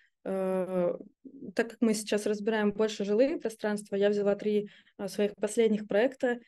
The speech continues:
и в каждом проекте расскажу, э, некие особенности, э, проектирования. Немножко слайдов, чтобы тоже не пере-, не перегружать вас. Э, это дом, э, трехэтажный дом для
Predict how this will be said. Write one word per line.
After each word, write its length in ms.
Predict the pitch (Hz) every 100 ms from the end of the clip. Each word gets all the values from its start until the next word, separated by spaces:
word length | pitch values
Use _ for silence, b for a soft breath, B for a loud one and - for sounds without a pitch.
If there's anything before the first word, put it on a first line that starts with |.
| b _
и 180 | 208 208
в 80 | 208
каждом 300 | 220 202 185
проекте 300 | 226 240 214
расскажу, 520 | 208 - 202 214 214
э, 200 | - - 185
некие 380 | 208 208 208
особенности, 640 | 190 - 214 196 185 - 185
э, 560 | 185 175 92 185 180 180
проектирования. 800 | 190 185 226 294 269 233 220 208 B B
Немножко 500 | - 214 226 208 202
слайдов, 360 | 214 240 277 254
чтобы 360 | - 196 202 185
тоже 240 | 208 190
не 120 | 185
пере-, 260 | 185 190 190 -
не 240 | 190 190
перегружать 600 | 190 196 190 196 254 269
вас. 260 | 220 214 - b b b -
Э, 200 | 196 190
это 220 | 254 254 220
дом, 540 | 196 202 240 262 269
э, 80 | 202
трехэтажный 680 | 202 220 220 220 202 196 185
дом 420 | 196 240 269 269 - 190
для 520 | 180 202 202 202 196